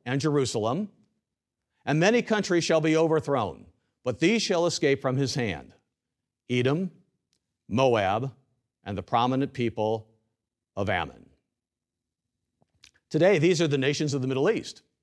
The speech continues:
Ammon, for example, is similar to Amman, the capital of Jordan, and Bible scholars all identify Mo-, Moab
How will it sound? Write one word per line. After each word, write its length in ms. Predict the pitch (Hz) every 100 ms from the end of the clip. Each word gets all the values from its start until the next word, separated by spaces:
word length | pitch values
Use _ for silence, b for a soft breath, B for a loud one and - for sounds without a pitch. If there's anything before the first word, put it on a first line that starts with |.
| _ _ _ -
Ammon, 360 | 135 180 156 160
for 140 | 143
example, 520 | 127 120 113 113 147 156
is 100 | -
similar 380 | 160 160 165
to 220 | 160 160 139
Amman, 600 | 147 160 180 87 76 87 _ _
the 80 | 123
capital 520 | 110 151 151 160 151
of 100 | 151
Jordan, 480 | 127 131 113 139 185 b b b
and 100 | 131
Bible 280 | 151 208 208
scholars 500 | - 160 160 175 170
all 280 | 151 180 208
identify 580 | 190 180 170 165 151 143
Mo-, 340 | 143 139 131
Moab 600 | 131 139 120 90 101 131